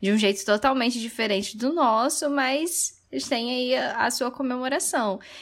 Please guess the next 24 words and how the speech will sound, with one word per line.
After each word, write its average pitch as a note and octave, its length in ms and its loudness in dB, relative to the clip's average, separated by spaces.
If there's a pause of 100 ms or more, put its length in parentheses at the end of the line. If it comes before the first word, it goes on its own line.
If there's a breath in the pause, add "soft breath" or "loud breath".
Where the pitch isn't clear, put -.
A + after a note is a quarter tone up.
Então, A#3+ 260 2
vale A#3+ 220 4
a F#4+ 40 2
pena C4 300 -2
aí A#3 140 -2
a A#3 60 -2
pesquisa G#3+ 1000 -2
sobre F#3+ 340 -2
essa G3 260 -2
festa G3 600 -2
que G#3+ 160 -6
a A3+ 40 0
gente A3+ 300 -6
tanto B3 360 -6
gosta A3+ 560 -4
e C4 60 -4
que C4+ 100 -4
a C4+ 40 -2
gente B3 260 -4
tá - 160 -6
sentindo A#3+ 440 -6
tanta B3+ 320 -6
falta, E3+ 520 -2
né? E3+ 220 -8